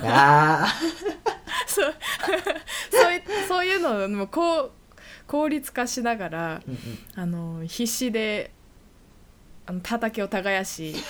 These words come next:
Speaker 2: 種をまき、
Speaker 1: <laughs>
Speaker 2: 水をやりっていうのをずっと、ずっとやってて。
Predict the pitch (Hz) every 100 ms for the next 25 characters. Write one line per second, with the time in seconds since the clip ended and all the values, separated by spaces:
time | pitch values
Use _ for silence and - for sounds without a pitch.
0 | - 208 208 185 165 160 156 143 175 220
1 | 202 220 208 202 214 - - 208 202 196
2 | - - - - - 247 330 440 392 214
3 | - 302 359 - - 254 214 302 466 466
4 | - 392 415 453 - 359 381 - 294